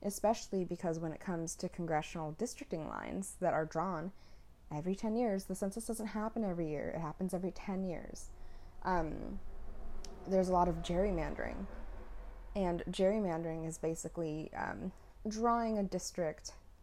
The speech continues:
to the benefit of one party or another,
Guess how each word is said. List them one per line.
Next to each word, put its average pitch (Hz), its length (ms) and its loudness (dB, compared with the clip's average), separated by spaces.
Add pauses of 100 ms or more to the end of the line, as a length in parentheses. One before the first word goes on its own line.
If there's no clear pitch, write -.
(380)
to - 180 -2
the 185 140 6
benefit 156 600 -2 (840)
of 170 460 4 (240)
one 175 340 4
party 165 400 0
or 151 120 2
another, 165 480 0